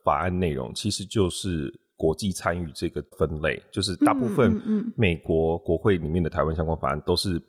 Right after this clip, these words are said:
Speaker 1: 帮助台湾参加国际参与。但是呢，我觉得刚刚方英讲得很对，就是我们发现了这个很，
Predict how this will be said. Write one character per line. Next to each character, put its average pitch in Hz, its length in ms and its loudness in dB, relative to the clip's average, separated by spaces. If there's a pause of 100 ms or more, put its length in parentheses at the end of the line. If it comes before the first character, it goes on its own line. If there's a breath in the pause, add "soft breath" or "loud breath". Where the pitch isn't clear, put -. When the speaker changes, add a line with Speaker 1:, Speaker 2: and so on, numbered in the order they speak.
(140)
Speaker 1:
帮 92 180 2
助 90 220 0 (260)
台 - 140 -2
湾 80 260 2 (140)
参 80 180 -2
加 76 140 2
国 69 180 -4
际 73 140 -10
参 76 300 -4
与。 76 120 -8 (440 loud breath)
但 151 120 4
是 135 200 4
呢， 107 200 6
我 98 160 4
觉 95 140 0
得 98 180 6
刚 101 200 2
刚 104 80 0
方 104 160 4
英 107 60 4
讲 95 140 2
得 76 140 0
很 76 240 -2 (100)
对， 107 160 6
就 104 120 0
是 101 260 4 (240)
我 - 100 2
们 90 200 8
发 104 200 2
现 113 260 4
了 90 60 4
这 101 140 -2
个 90 220 4
很， 78 380 0